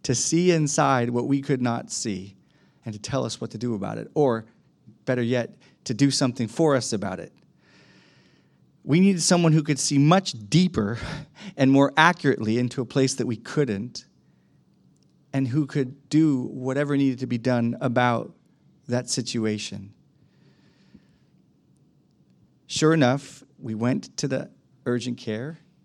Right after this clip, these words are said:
and what was an achy foot turned out to be a, a real f-,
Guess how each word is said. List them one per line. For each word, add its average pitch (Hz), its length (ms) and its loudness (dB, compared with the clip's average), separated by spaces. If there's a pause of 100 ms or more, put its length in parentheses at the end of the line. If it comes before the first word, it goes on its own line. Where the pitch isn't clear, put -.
(480)
and 123 380 -12
what 123 280 -8
was 123 200 -6
an 117 240 -6
achy 143 360 -4
foot 113 340 -8
turned 127 200 -4
out 123 180 -8
to 135 60 -6
be 120 200 -2
a, 120 120 -6 (160)
a 131 80 -6
real 131 260 -4
f-, 139 140 -14